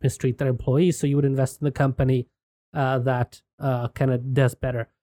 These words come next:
So we're kinda trying to bring those E S G metrics and that consciousness of what businesses are doing, uh, both in the, you know, environmental, social, and governance sides, and have that be more of a consideration investment.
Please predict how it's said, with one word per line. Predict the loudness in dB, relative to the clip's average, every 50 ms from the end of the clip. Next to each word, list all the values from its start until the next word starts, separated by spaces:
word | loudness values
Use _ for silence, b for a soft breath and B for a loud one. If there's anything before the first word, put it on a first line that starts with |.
| _ _ _ -6
So | 0 0 2
we're | 4 4 4 4 2
kinda | 2 2 0 0 0
trying | 2 2 2 2
to | 2 2
bring | 0 0 2 2 2 2 0 0 -2 -2 -4 -4 _ _ _ _ _ _ _ _ _ _ _ _ 0
those | 4 4 4 4 4
E | 2 2 2
S | 2 0
G | -2 0 2
metrics | 2 4 2 2 2 0 0 0 2 0
and | 0 0
that | 0 -2 0
consciousness | 0 0 0 0 -2 -2 -2 -2 -2 0 0
of | 0 -2 0 0
what | -2 -2 0 2
businesses | 2 2 4 4 2 2 2 0 2 2
are | 0
doing, | 2 2 2 4 4 2 2 0 0 -2 _ _ _ _ _ _ _ _ -2
uh, | -2 0
both | 2 4 2 2 2 0
in | -2 0
the, | 2 0 0 -2
you | -6 -4
know, | -2
environmental, | 0 2 2 4 4 4 4 2 0 2 0 0 0
social, | 2 2 2 2 2 2 0 -2 0 0
and | 0 0 2 2
governance | 0 2 2 2 0 0 -2 -2
sides, | 0 2 2 4 2 2 0 0
and | 0 0 2
have | 2 2 0 2
that | 0 -2 -4 _ _ _ _ -2 0
be | 2 2 2
more | 2 2 2 2
of | 2
a | 0
consideration | -2 -2 -2 0 -2 0 2 2 0 0 -2 -4 -6 -4
investment. | -2 0 0 2 0 0 -2 -2 0 0 0 0 -2